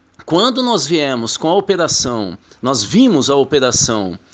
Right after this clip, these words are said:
fake news avançar sobre ele e sua família, ele recuou e fez um acordo com, e, eh, com o, o, o Centrão,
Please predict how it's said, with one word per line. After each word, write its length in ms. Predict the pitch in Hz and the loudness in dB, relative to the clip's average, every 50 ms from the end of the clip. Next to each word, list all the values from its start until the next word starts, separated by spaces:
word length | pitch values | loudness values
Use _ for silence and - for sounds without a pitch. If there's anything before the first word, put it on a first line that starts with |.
| - - - - | -20 -20 -20 -18
fake 400 | - - - 202 240 - - 220 | -6 0 0 2 2 0 -2 -4
news 360 | 185 143 131 123 120 117 104 151 | -2 -2 -2 -2 -2 -2 0 0
avançar 800 | 170 175 147 170 196 143 117 - - - - 185 214 220 190 - | -2 -2 -2 -2 -2 -2 -2 0 0 0 0 2 2 2 0 0
sobre 440 | - - - 156 147 123 127 123 | -4 -4 -2 -2 -2 -2 -2 -4
ele 280 | 123 123 123 123 120 123 | -2 -2 -2 -2 -2 -4
e 40 | 120 | -6
sua 260 | - - 165 135 117 | -6 -4 -2 -2 -2
família, 640 | - 123 104 98 117 160 196 208 160 117 104 95 - - - _ _ _ _ - | -2 -4 -6 -4 -4 -6 -6 -4 -4 -6 -6 -8 -10 -18 -20 _ _ _ _ -4
ele 300 | - 269 254 254 277 233 | -2 0 0 2 0 0
recuou 600 | 220 277 320 311 - 269 233 214 214 220 240 302 | 0 -2 -2 -4 -2 0 2 4 4 4 2 0
e 60 | 269 - | -2 -2
fez 200 | - 254 233 214 | -4 -4 -2 -2
um 80 | 254 | -4
acordo 380 | 233 - - 233 233 240 254 240 | -4 0 2 2 2 2 0 -2
com, 480 | - - 254 247 247 269 320 294 247 - _ _ - - - | -2 0 0 2 2 2 2 0 -2 -6 _ _ -14 -6 0
e, 280 | 180 208 214 208 185 | 2 2 4 4 2
eh, 300 | 147 151 175 175 160 170 | 0 0 0 -2 -2 -2
com 340 | 175 - 226 240 254 262 254 | 0 2 2 4 4 2 2
o, 1600 | 190 185 226 240 240 233 220 214 196 180 196 196 190 180 170 165 147 - - - 143 143 135 131 127 123 117 110 107 104 101 104 110 | 2 2 2 2 4 4 6 6 8 8 8 8 8 8 6 4 2 0 -2 -2 0 2 2 2 2 4 4 2 2 2 0 0 -2
o, 20 | 110 | -2
o 40 | |
Centrão, 600 | 113 - 202 196 156 - - 147 143 143 147 180 | -2 0 2 2 2 2 2 2 2 2 2 0